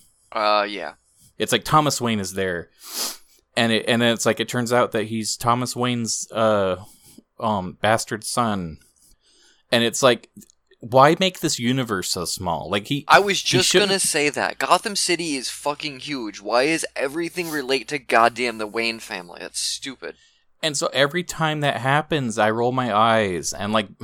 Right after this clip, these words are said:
Speaker 2: <laughs> I mean, are you gonna see it? Do you care?
Speaker 1: No.
Speaker 2: So here's, here's the big spoiler. Um, this isn't the big spoiler, I guess. I, I hope if you guys care about watching the movie, you've seen it by now.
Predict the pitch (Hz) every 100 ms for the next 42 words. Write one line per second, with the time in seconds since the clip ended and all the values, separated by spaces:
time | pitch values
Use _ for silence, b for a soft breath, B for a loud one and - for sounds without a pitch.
0 | 110 - - - 156 147 139 151 127 123
1 | 127 143 139 175 165 156 - - _ 123
2 | 110 - 107 127 - _ _ _ _ _
3 | _ _ 139 135 135 135 131 131 B B
4 | _ _ _ - 139 - 147 160 151 -
5 | - 151 147 147 156 139 - 120 113 107
6 | 107 101 b b b b b b _ _
7 | 104 101 92 90 87 _ _ - - 117
8 | 113 104 92 87 - 95 87 82 80 73
9 | 76 - - b b b b _ _ _
10 | _ _ - 101 107 107 117 127 147 147
11 | - 139 135 120 - - 107 110 110 107
12 | 113 - 113 110 107 107 95 82 - 85
13 | 95 98 98 101 104